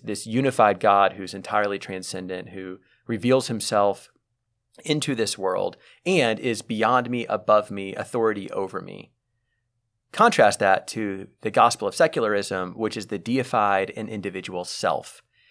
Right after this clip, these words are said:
I think crucially, we're not saying that a deified individual self doesn't have religious belief, but the religious belief is not something beyond them that they're accountable to, but it's instead,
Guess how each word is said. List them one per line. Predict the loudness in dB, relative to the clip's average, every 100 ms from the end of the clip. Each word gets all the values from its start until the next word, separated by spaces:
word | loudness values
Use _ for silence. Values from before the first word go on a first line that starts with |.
| _ _ _ _ _ _ _
I | 2
think | 2 2
crucially, | 0 -2 0 2 2 2
we're | 0
not | 4 4 4
saying | 2 2 0 -2 -8 -14 _ _ _
that | 2 4 4 2 -12 -6
a | -4 -4
deified | -4 -2 0 2 2
individual | 0 -4 -4 -4 -6
self | 2 2 2 -4 _ _ -20 -20 -12
doesn't | 0 0 0
have | -2 0 0
religious | -2 -4 -4 -6
belief, | -6 -6 -4 -4 -4 -6 -18 _ _ _
but | 2 2
the | 2
religious | 0 0 0 -4
belief | -4 -4 -4 -4 -6
is | -8 0
not | 0 0
something | -6 -6 -8
beyond | -6 -2 0 2
them | 0 -2
that | -4
they're | -4
accountable | -4 -4 -2 -2 -4
to, | -8 -12 -12 -14
but | -2 0
it's | 0 -6
instead, | -8 -6 0 2 4 2 -2